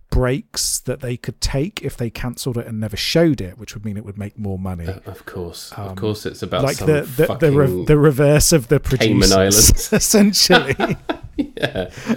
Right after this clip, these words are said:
Speaker 1: Absolutely awful. Um,
Speaker 2: Some tax
Speaker 1: and
Speaker 2: haven
Speaker 1: yeah, it,
Speaker 2: bullshit.
Speaker 1: And it just so happens that, I mean, there's been quite a lot of stuff being cancelled recently for financial decisions.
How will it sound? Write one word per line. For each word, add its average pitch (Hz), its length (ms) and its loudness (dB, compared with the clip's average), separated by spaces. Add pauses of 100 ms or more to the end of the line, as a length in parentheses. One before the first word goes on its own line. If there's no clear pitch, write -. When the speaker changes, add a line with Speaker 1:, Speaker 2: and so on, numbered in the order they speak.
(180)
Speaker 1:
Absolutely 147 640 2
awful. 101 800 0 (100)
Um, 117 400 -6
Speaker 2:
Some 92 220 -6
tax - 400 -12
Speaker 1:
and 156 200 0
Speaker 2:
haven 160 60 0
Speaker 1:
yeah, 151 140 2 (100)
it, 123 60 -4
Speaker 2:
bullshit. - 420 -14 (260)
Speaker 1:
And 160 140 0
it 160 120 -6
just 180 280 2
so 151 220 2
happens 104 960 -4
that, 123 200 -6 (120)
I 139 80 -8
mean, 135 160 -4
there's 131 100 -2
been 131 220 -6
quite 131 260 -2
a 127 60 -6
lot 127 120 -4
of 143 80 -14
stuff - 360 -8
being 107 200 -10
cancelled 104 520 -12
recently 95 400 -14
for - 100 -20
financial 92 500 -16
decisions. 101 760 -14